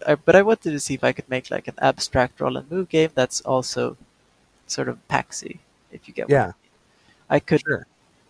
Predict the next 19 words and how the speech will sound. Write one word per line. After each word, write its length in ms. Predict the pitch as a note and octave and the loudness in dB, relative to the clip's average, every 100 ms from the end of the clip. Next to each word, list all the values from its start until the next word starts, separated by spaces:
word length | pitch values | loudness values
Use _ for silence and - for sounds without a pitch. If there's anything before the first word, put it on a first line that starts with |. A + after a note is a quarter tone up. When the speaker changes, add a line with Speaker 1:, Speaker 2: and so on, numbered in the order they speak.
| - | -4
Speaker 1:
pretty 200 | E3+ D3 | -2 0
easily 400 | C3+ - - - | -2 -4 -6 -8
change 400 | - - - - | -8 -10 -12 -14
the 100 | C3+ | -6
name 220 | C3 B2+ | -6 -6
if, 140 | C#3+ - _ _ _ _ _ | -10 -12 _ _ _ _ _
if 160 | - - | -12 -8
there's 260 | - - - | -6 -8 -8
an 80 | |
issue 380 | F#3+ F#3+ G3 F3+ | -8 -6 -4 -2
or 100 | C3 | 0
if 120 | A2+ | 0
I 80 | - | -4
get 300 | - - - _ | -6 -10 -12 _
too 140 | C#3 | -12
much 200 | C3 - | -12 -4
hate 260 | - F3+ - | -2 -2 -4
mail, 220 | F3+ F3 | -6 -6
but, 220 | E3+ C3 | -4 -8